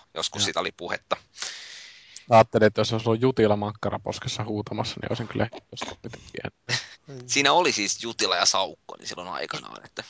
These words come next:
Speaker 2: Eli heti parempia pelejä, ne kaikki.
Speaker 1: Ne on saman tien viisi kautta viisi.
Speaker 2: Voit ottaa YouTubea hakea, niin Jutilan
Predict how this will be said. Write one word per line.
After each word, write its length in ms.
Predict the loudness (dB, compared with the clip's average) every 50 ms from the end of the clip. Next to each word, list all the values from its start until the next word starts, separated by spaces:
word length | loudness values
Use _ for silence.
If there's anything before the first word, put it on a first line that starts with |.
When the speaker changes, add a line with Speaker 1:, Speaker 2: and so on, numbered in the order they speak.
| -14 -16 -14
Speaker 2:
Eli 80 | -14 -14 _ _ _ _ 6
heti 400 | 6 6 6 2 0 0 -2 -4 -8 -8
parempia 500 | -6 -4 -2 -2 -4 -4 -4 -6 -6 -4 -4
pelejä, 300 | -6 -6 -6 -4 -4 -4
ne 120 | -4 -2 -2
kaikki. 440 | -2 -2 -2 -4 -8 _ -18 -18 -18 -20 -20 -20 -20 -18
Speaker 1:
Ne 180 | -14 -14 -12 -10
on 80 | -10
saman 280 | -10 -8 -8 -8 -8 -6 -2
tien 180 | -2 -2 -2
viisi 200 | -2 -4 -4 -4
kautta 280 | -6 -6 -4 -2 -2 -2
viisi. 280 | -2 -2 -4 -4 -4 -4 -8 -20 -20 -16 -12 -12 -4 4
Speaker 2:
Voit 160 | 6 6 6 4 2 _
ottaa 180 | 0 2 2 4
YouTubea 540 | 4 2 2 2 0 -2 -2 0 2 4 4
hakea, 280 | 4 2 0 -2 -2 -2
niin 140 | -4 -6
Jutilan 400 | -6 -6 -4 -4 -4 -4 -4 -8